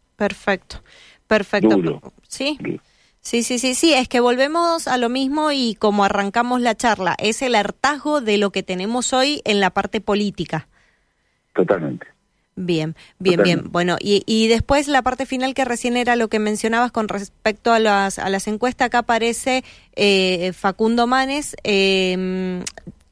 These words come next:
Speaker 1: en la parte de lo
Speaker 2: Sí.
Speaker 1: voto seguro, un doce coma nueve por ciento,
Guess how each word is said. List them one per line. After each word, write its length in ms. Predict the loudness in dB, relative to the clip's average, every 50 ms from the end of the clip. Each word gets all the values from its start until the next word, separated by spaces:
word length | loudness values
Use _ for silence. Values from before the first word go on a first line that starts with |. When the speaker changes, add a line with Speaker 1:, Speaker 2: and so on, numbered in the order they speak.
| _ _ -2
Speaker 1:
en 160 | 0 2 4 4
la 100 | 2 2
parte 300 | 2 0 0 2 0 2
de 320 | 2 4 2 2 0 0
lo 200 | 0 0 2 2
Speaker 2:
Sí. 40 | 2
Speaker 1:
voto 240 | 2 -2 -2 -2 -4
seguro, 380 | -4 -4 -4 -2 -2 -2 -2 -2
un 80 | 0
doce 200 | -2 -2 -2 -2
coma 200 | -2 -2 -2 0
nueve 200 | 0 0 0 0
por 160 | 0 -2 -4
ciento, 380 | -2 -2 -2 -2 0 0 0 0